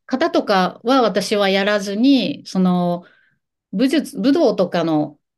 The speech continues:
体の動かし方って、なんかスポーツ理論とはまた、全く違った、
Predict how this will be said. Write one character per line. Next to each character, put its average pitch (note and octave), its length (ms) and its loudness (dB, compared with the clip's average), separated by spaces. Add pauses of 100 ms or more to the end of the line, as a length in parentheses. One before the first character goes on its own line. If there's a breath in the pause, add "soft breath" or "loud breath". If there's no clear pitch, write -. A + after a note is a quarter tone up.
体 F#3 340 0
の F3+ 100 0
動 E3+ 140 0
か F3+ 120 -4
し F3+ 60 -12
方 F3 280 -6
っ E3+ 120 -12
て、 D#3+ 160 -6
な F3 120 -2
ん - 20 -10
か D#3+ 80 -6
ス - 120 -12
ポ D4 200 0
ー C#4 60 0
ツ C#4+ 160 -2
理 C#4 100 0
論 G3+ 180 0
と F3 80 -4
は D#3+ 60 0
ま E3 160 -4
た、 F#3+ 220 -4
全 G#3+ 380 -2
く C#4 100 0
違 B3+ 300 0
っ A#3 120 -6
た、 A3+ 400 -2